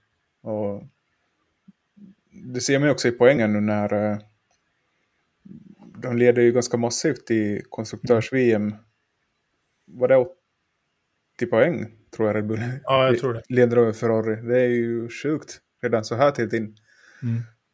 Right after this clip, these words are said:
Speaker 1: på säsongen. Så, och Carlos Sainz är på femte med åttiotre poäng och Leclerc på hundrasexton. Så det, ja, de måste nog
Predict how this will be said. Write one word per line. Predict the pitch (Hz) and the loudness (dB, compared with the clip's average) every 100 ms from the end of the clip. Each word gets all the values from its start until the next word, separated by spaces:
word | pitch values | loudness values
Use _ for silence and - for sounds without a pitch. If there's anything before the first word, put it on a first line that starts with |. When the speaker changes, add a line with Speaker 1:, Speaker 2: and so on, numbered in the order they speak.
| _ | _
Speaker 1:
på | 123 113 | -6 -6
säsongen. | 117 135 131 101 101 _ _ | -4 -4 -2 -6 -10 _ _
Så, | - - 107 107 107 107 104 107 _ _ _ _ _ _ _ _ _ _ - | -18 -10 -4 -2 0 0 -2 -8 _ _ _ _ _ _ _ _ _ _ -10
och | 120 | 2
Carlos | 131 123 - | 4 4 2
Sainz | 117 113 | -2 -2
är | |
på | 120 113 | -2 0
femte | - 110 110 _ 135 107 - _ _ _ _ | 2 2 0 _ -2 -2 -6 _ _ _ _
med | - 117 | -12 -10
åttiotre | 104 117 131 120 | -10 -6 -2 -2
poäng | 113 104 104 107 _ _ _ _ _ _ _ | -2 -2 -4 -10 _ _ _ _ _ _ _
och | 180 107 | -14 -12
Leclerc | 104 107 104 | -8 -8 -8
på | 113 | -10
hundrasexton. | 107 104 110 107 - 120 120 | -10 -8 -10 -10 -12 -12 -10
Så | 101 | -6
det, | 110 110 110 107 _ _ _ _ _ _ _ _ _ _ - | -2 0 -2 -6 _ _ _ _ _ _ _ _ _ _ -12
ja, | |
de | 120 135 | -6 -6
måste | 139 135 - | -2 -4 -2
nog | 131 135 135 135 | -2 0 -2 -8